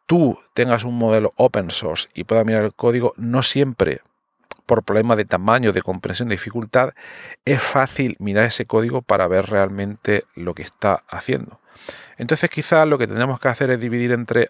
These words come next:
modelos propietarios en software o hardware, y luego también en los modelos open source, en la facilidad de desentrañar un poco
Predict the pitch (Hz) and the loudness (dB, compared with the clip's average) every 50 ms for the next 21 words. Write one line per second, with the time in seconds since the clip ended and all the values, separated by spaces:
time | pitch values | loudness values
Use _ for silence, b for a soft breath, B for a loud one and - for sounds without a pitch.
0 | _ - 98 101 98 98 98 110 117 110 - - 117 110 120 113 104 - 113 107 | _ -6 -6 -2 0 2 2 2 2 0 0 0 -2 0 0 0 2 2 2 4
1 | 107 107 104 104 104 - _ _ _ _ _ - 98 98 - - 123 107 - 110 | 4 2 2 2 0 -4 _ _ _ _ _ -12 -8 -6 -4 -2 -2 0 0 0
2 | 110 98 - 131 127 131 131 139 139 - - _ B B B B B B B B | 0 2 2 2 2 2 2 0 0 -2 -4 _ B B B B B B B B
3 | - 127 117 117 120 117 123 120 120 113 110 117 120 127 131 127 - _ - - | -4 -2 0 2 4 4 4 2 2 0 0 0 0 0 0 -2 -4 _ -6 -4
4 | 110 107 104 101 95 95 92 101 113 117 98 85 - - 90 - - 117 120 117 | -2 -2 -2 -4 -4 -2 0 2 4 4 2 2 0 0 0 0 0 0 -2 -2
5 | - - 135 131 139 135 - b b b b b _ - 143 151 147 - - 143 | -2 0 0 0 0 -2 -6 b b b b b _ 0 0 0 2 0 0 0
6 | 135 131 139 143 - - 139 123 - - - 147 131 120 117 110 117 120 135 - | 2 2 2 0 0 0 0 0 0 -2 -4 -4 -2 0 2 4 4 4 4 0
7 | - _ B B B B B _ - 117 107 120 123 127 - - - 107 101 - | -4 _ B B B B B _ -8 -2 2 4 4 4 2 0 -2 -4 -4 -2
8 | 131 110 107 101 101 92 90 98 107 107 107 110 - - 110 107 - - 120 120 | -4 -4 -2 -2 -2 -2 0 -2 -2 -2 -4 -6 -4 -4 -4 -4 -2 -2 -2 -2
9 | - - | -2 -2